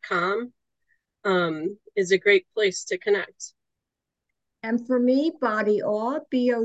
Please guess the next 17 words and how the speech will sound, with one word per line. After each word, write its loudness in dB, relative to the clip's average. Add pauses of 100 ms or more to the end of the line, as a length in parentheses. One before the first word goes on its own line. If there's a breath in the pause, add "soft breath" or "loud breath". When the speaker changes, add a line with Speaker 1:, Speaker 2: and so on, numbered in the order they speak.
(140)
Speaker 2:
D -2
Y -6 (480)
A 2
W 0
E, -2
like -2
an -8
awesome -6
dot -8
com. -4 (320 soft breath)
And 0
Donna, 2
we -2
will -2
continue 0
our -2
conversation -4